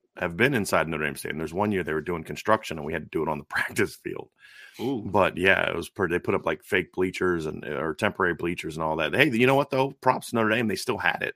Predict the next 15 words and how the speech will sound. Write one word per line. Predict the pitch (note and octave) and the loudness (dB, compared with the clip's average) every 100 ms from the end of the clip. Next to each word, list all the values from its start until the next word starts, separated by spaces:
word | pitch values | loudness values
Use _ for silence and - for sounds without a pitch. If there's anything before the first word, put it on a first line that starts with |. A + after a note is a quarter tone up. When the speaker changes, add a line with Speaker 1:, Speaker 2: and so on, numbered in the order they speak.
| _ | _
Speaker 1:
They | F2 | -6
could | - G#2+ | 0 0
have | G2 | 2
canceled | F2+ E2 - - | -2 -6 -10 -14
it, | - | -14
and | |
they | E2+ | -12
still | - G2 | -6 -2
had | F2+ - | -2 -4
it, | - | -8
which | - | -10
is | B2 | -6
pretty | - F#2 | -2 0
cool. | - G#2 B2+ _ _ - _ _ | 2 0 -2 _ _ -20 _ _
Speaker 2:
Yeah. | - | -8